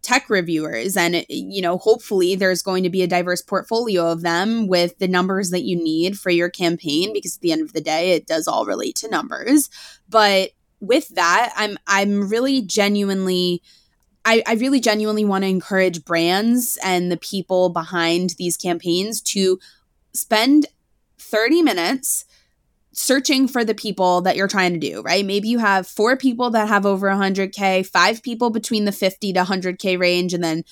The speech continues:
everyone else is between ten K and fifty K. And maybe you have five different creators for each,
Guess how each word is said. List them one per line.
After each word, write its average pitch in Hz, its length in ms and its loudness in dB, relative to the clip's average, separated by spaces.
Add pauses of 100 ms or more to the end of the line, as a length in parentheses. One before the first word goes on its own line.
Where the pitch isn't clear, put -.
(360)
everyone 220 360 0
else 185 360 0
is 175 440 2
between 175 400 -4
ten 196 260 -2
K 185 200 0
and 170 140 -2
fifty - 300 -8
K. 110 480 -4
And 165 380 0 (420)
maybe 220 260 0
you 220 180 0
have 180 360 2 (140)
five 208 320 2
different 208 280 -4
creators 202 360 -2
for - 180 -6
each, 285 420 -2